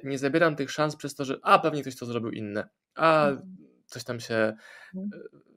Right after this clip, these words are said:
Speaker 1: mam dużo przykładów z książkami, które wydaliśmy. Musiałem pojechać, nie wiem, do Stanów po Pressfielda książki, ale widziałem tak duży popyt od nas, społeczności, że mówię, że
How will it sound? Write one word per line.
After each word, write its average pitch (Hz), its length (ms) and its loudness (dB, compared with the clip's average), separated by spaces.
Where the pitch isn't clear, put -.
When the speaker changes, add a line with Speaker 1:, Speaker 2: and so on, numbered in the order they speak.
Speaker 1:
mam 156 300 2
dużo 214 200 4
przykładów 139 360 -4
z - 40 -12
książkami, 127 520 -4
które 117 280 4
wydaliśmy. 113 720 -2
Musiałem 135 260 -6
pojechać, 143 240 -2
nie 110 80 -16
wiem, 110 120 -6
do 123 100 0
Stanów 139 360 0
po 127 100 -10
Pressfielda 120 680 2
książki, 135 600 -4
ale 127 160 4
widziałem 135 260 4
tak 156 120 -2
duży 139 200 -2
popyt 156 520 2
od 131 180 2
nas, 127 400 0
społeczności, 131 640 -4
że 139 200 0
mówię, 147 140 2
że - 160 0